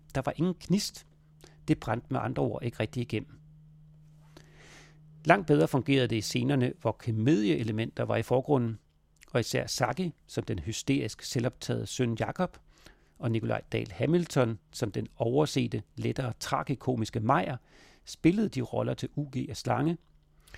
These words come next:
Men det viser på en eller anden måde også hen til den manglende vingefang i instruktionen. Inden for murene er et drama om identitet og generationskløft – om tidens gang og tilgivelse,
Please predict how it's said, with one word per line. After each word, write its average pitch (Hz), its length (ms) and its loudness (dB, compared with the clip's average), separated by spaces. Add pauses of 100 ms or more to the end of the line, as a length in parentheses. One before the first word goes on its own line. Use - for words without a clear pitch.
(360)
Men 139 140 2
det 165 100 4
viser 185 240 0
på - 120 -2
en 127 100 0
eller 117 100 0
anden 120 140 0
måde 117 300 0 (140)
også 120 240 0
hen 151 320 -2
til - 220 -8
den 110 180 0
manglende 120 460 0
vingefang 139 640 2
i 113 80 0
instruktionen. 104 680 -4 (800)
Inden 135 160 2
for 147 100 0
murene 135 460 4 (580)
er 131 60 0
et - 180 -2
drama 131 440 2 (280)
om 110 200 0
identitet 113 800 -4
og - 100 -14
generationskløft – - 1000 -2 (220)
om 104 160 -4
tidens 156 540 -2
gang 139 300 2
og 127 120 -6
tilgivelse, 147 680 2